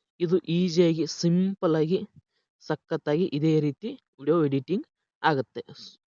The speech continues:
ಕನ್ನಡದಲ್ಲಿದೆ. So ಸಖತ್ತಾಗಿದೆ ಕನ್ನಡದಲ್ಲಿ. So ಈ ರೀತಿ ಎಡಿಟಿಂಗ್ ಮಾಡ್ಕೊಂಡು ಸಿಂಪಲ್ ಆಗಿ ನೀವು ಸೇವ್‌ನ ಮಾಡ್ಕೋಬೇಕಾಗತ್ತೆ. ಮತ್ತೇನಾರ ಮಿಸ್ಟೇಕ್ ಇತ್ತಪ್ಪ ಅಂತಂದ್ರೆ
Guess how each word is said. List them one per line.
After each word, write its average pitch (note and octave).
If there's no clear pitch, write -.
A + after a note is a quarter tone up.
ಕನ್ನಡದಲ್ಲಿದೆ. D3
So -
ಸಖತ್ತಾಗಿದೆ C#3+
ಕನ್ನಡದಲ್ಲಿ. C3+
So -
ಈ F#3
ರೀತಿ F3+
ಎಡಿಟಿಂಗ್ E3
ಮಾಡ್ಕೊಂಡು D#3
ಸಿಂಪಲ್ E3
ಆಗಿ C#3+
ನೀವು D3
ಸೇವ್‌ನ D#3
ಮಾಡ್ಕೋಬೇಕಾಗತ್ತೆ. A#2+
ಮತ್ತೇನಾರ D3
ಮಿಸ್ಟೇಕ್ C#3+
ಇತ್ತಪ್ಪ C3+
ಅಂತಂದ್ರೆ B2